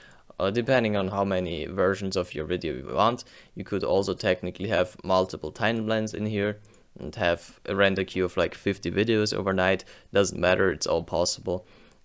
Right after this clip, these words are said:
Uh, in this case, I'm just going to render this version for now, s-, just so that you can see how it looks like when you render something.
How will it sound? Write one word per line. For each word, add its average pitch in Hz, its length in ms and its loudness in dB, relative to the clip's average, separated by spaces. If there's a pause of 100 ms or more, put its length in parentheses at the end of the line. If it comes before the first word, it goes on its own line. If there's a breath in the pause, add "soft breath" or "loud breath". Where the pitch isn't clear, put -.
Uh, 98 100 0
in 101 240 2
this 113 140 0
case, 101 240 2
I'm 98 120 0
just - 260 -2
going 92 320 0
to 87 460 -4
render 87 640 0 (1400 soft breath)
this 120 280 0
version 117 480 4
for 85 240 -6
now, 98 320 2 (160)
s-, - 140 -20 (100)
just - 260 0
so 98 220 0
that 98 180 2
you 92 60 -6
can 90 180 -4
see 117 440 0
how 104 180 6
it 101 80 2
looks 107 260 -2
like 101 240 4
when 95 180 0
you 92 260 0
render 98 280 0
something. 98 440 -4